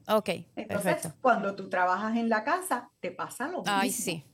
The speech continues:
Speaker 1: Ujú.
Speaker 2: Y es que tú tienes que tener mucho cuidado con el tiempo que le dedicas a tus asuntos personales cuando estás en el trabajo.
Speaker 1: En el trabajo.
Speaker 2: Porque si estás trabajando desde tu hogar, por ejemplo,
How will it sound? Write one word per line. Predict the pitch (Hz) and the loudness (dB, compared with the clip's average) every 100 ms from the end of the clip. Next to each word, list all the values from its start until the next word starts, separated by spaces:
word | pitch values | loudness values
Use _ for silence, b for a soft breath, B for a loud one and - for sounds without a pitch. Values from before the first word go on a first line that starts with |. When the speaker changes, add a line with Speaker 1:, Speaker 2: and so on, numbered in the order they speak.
| _ _ | _ _
Speaker 1:
Ujú. | 190 185 180 185 | -4 -4 -2 -2
Speaker 2:
Y | |
es | 214 | -2
que | 302 | -4
tú | - 233 | -2 -2
tienes | 226 196 196 | 0 -2 0
que | 233 | 0
tener | 233 277 349 349 | 4 4 4 2
mucho | 214 196 190 240 | 0 -2 -2 -2
cuidado | 254 277 349 330 | 0 2 4 2
con | 220 190 | 0 -2
el | 175 175 | -4 -6
tiempo | - 220 247 247 226 | -4 0 2 2 0
que | 214 | 0
le | 190 | 2
dedicas | 185 185 226 240 226 | 2 0 0 0 0
a | 196 | -2
tus | 202 | -2
asuntos | 202 185 180 170 202 208 | -2 -2 -8 -6 -6 -2
personales | - 269 277 277 294 349 349 | 0 0 2 2 4 2 2
cuando | - 226 208 202 | 4 4 4 0
estás | 226 - _ 208 254 | -2 -6 _ 4 6
en | 330 269 | 4 4
el | 202 - | 0 -2
trabajo. | 185 175 160 165 | 0 2 2 0
Speaker 1:
En | 185 165 | 2 2
el | 160 | 0
trabajo. | - 165 - | -2 -4 -2
Speaker 2:
Porque | 214 156 202 196 - | -2 -2 -4 -6 -2
si | 214 | 0
estás | 214 190 185 | 0 -2 -2
trabajando | 226 240 247 254 247 254 | 2 4 4 4 6 4
desde | 226 233 190 214 | 6 2 4 0
tu | 208 220 | 2 0
hogar, | 208 196 269 311 269 | 0 4 4 2 -2
por | 190 | -2
ejemplo, | 185 185 240 277 196 185 | -2 -2 4 4 4 -2